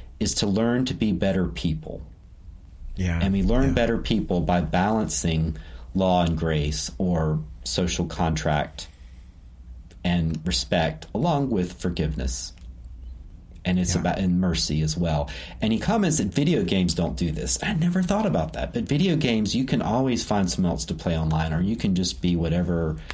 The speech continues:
Speaker 1: person you want. But when you sit at a table with other people in a board game, not a video game, but when you're at a board game, you really have to,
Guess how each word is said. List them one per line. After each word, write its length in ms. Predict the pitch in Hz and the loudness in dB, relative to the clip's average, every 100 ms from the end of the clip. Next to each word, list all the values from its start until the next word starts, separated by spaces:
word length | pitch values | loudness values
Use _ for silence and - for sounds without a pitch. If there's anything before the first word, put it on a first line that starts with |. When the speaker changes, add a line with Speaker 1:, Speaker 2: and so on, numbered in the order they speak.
| - - | -14 -4
Speaker 1:
person 360 | 101 90 87 | -2 0 2
you 120 | 85 80 | 2 2
want. 320 | 107 98 85 | 2 0 0
But 140 | 92 | -2
when 120 | 90 123 | 0 2
you 80 | 156 | 2
sit 200 | - 151 | 2 2
at 80 | |
a 80 | 101 | 0
table 380 | 80 98 98 85 | 0 0 0 0
with 160 | 78 80 | 0 -2
other 180 | 73 | -4
people 480 | 69 - - - - - - - - - - - - - | -6 -8 -8 -8 -12 -14 -18 -20 -20 -20 -20 -18 -20 -4
in 80 | 87 | -2
a 40 | |
board 380 | 76 85 95 85 | 0 0 0 0
game, 260 | 76 62 67 | 0 -2 0
not 220 | 85 110 | 2 2
a 20 | |
video 340 | 110 110 95 80 | 0 2 2 2
game, 220 | 80 73 | 0 -2
but 80 | 67 | -2
when 120 | 82 | -2
you're 160 | 107 123 | 0 0
at 80 | 107 | 0
a 40 | |
board 320 | 78 98 87 | 0 0 0
game, 320 | 76 65 62 - 78 | 0 -4 -4 -4 -2
you 220 | 92 98 | 0 0
really 320 | 101 95 85 | 0 2 0
have 400 | 80 87 85 - | 0 0 0 -4
to, 180 | - 78 | -6 -6